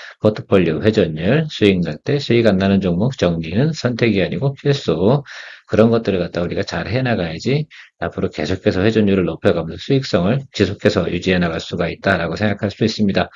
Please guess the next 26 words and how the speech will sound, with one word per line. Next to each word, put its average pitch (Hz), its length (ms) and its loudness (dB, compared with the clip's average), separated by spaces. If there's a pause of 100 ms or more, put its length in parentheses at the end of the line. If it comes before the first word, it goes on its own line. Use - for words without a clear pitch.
(460)
우리는 107 280 8
한 139 160 4
종목을 127 480 2
크게 135 280 0
수익을 120 360 2
내서 95 380 2 (100)
대박치고 104 720 0
이런 92 280 2
이야기들 87 440 -2
드리는 92 260 2
곳은 90 300 -2 (400)
아니다라고 87 560 0
말씀드렸습니다. 87 840 -2 (520)
어쨌든 113 360 4
우리가 104 640 4
투자의 113 320 4
목적은 95 380 2
어떤 95 180 0
수익을 110 400 2
내는 87 200 0
것들이니까 104 600 -2
수익 117 340 0
내기 104 280 -2
위해서 95 480 0
최대한 98 380 0
노력을 85 300 0